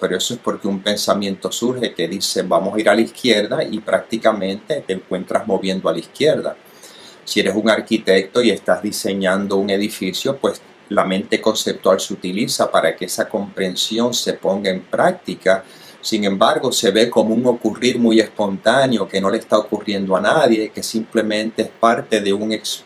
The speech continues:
de una experiencia aparente en el juego de las apariencias.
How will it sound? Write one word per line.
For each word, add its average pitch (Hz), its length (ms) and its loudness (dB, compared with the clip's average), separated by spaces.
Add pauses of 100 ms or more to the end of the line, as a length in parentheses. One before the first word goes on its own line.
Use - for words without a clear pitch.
de 101 140 -4
una 110 100 2
experiencia 104 1000 0
aparente 98 760 -2 (280)
en 98 120 -6
el 92 120 -4
juego 92 280 0
de 98 80 2
las 98 100 0
apariencias. - 840 -2